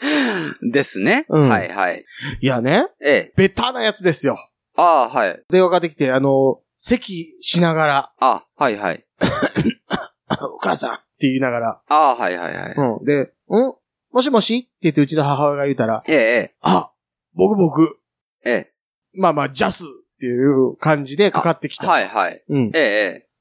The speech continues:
Speaker 1: え。
Speaker 2: で、うちの母親がその時点で。
Speaker 1: ええ。
Speaker 2: あ、これ、詐欺やなって思ったらしくて。
Speaker 1: ああ、早い。
Speaker 2: で、うちの母親が、
Speaker 1: うん。
Speaker 2: 「ん？ああ、はいはい」って言って。
Speaker 1: ええ、ええ。
Speaker 2: 「ちょっと携帯なくして。
Speaker 1: はいはい。
Speaker 2: あの、別の電話からかけてんねんけど。」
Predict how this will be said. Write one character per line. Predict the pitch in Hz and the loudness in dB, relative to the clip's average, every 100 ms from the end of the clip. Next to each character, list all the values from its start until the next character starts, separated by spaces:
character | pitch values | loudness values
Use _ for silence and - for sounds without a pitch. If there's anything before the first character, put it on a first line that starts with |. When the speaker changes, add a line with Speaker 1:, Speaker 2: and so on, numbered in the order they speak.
| - | -10
Speaker 1:
え。 | |
Speaker 2:
で、 | 156 175 | 2 4
う | 202 | 4
ち | 220 | 2
の | 226 | 0
母 | 214 196 | 0 2
親 | 208 190 | 2 2
が | 175 | 0
そ | 254 | 2
の | 247 | 2
時 | 226 | 2
点 | 208 143 | -2 -2
で。 | 107 135 120 - _ | 0 0 -2 -6 _
Speaker 1:
え | 147 | 0
え。 | 139 - _ | 0 0 _
Speaker 2:
あ、 | 185 175 _ _ | -2 -2 _ _
こ | 214 | 0
れ、 | 165 - 226 180 - _ - | 2 2 2 0 -8 _ -10
詐 | - 196 | 0 0
欺 | 185 | 2
や | 131 | 0
な | 127 | 2
っ | 156 - | -2 -4
て | |
思 | 117 110 | -12 -8
っ | |
た | - | -2
ら | 135 | 0
し | - - | 0 -6
く | - | -4
て。 | 156 135 - _ | -4 -4 -8 _
Speaker 1:
あ | 156 180 175 165 147 123 | 2 6 6 6 6 4
あ、 | |
早 | - 131 156 | 0 0 0
い。 | - - | 0 -6
Speaker 2:
で、 | 160 | 2
う | 180 | 2
ち | 185 | 4
の | 175 | 2
母 | 170 | 2
親 | 170 | 0
が、 | 160 156 - | -2 -2 -6
Speaker 1:
う | - | -6
ん。 | 202 240 | -4 -4
Speaker 2:
「ん？ | 247 | 0
あ | 226 220 | 2 4
あ、 | |
は | 202 208 | 4 2
い | |
は | 165 180 | 2 0
い」 | 214 | -2
っ | |
て | 214 - | -8 -18
言 | 180 | -18
っ | |
て。 | - - _ | -14 -18 _
Speaker 1:
え | 180 | 2
え、 | |
え | 143 107 101 | 4 4 2
え。 | - _ _ - 76 - | -2 _ _ -14 -10 -4
Speaker 2:
「ち | 165 | -2
ょ | |
っ | |
と | 165 - | -2 -4
携 | 214 202 | -4 -4
帯 | - - | -6 -4
な | - | -4
く | 170 | -2
し | - | -4
て。 | - - - _ - - - _ | -6 -12 -16 _ -12 -12 -20 _
Speaker 1:
は | - 147 | -4 -2
い | |
は | 101 82 | 0 -4
い。 | - _ | -6 _
Speaker 2:
あ | - | -10
の、 | 80 71 69 - - - 139 | -10 -10 -16 -18 -18 -18 -10
別 | 170 | -8
の | 165 156 | -2 -2
電 | 147 | 0
話 | - | -4
か | - | -4
ら | - | -6
か | - | -6
け | - - | -6 -8
て | - | -10
ん | - | -14
ね | 127 | -10
ん | |
け | - 113 | -8 -8
ど。」 | 98 | -8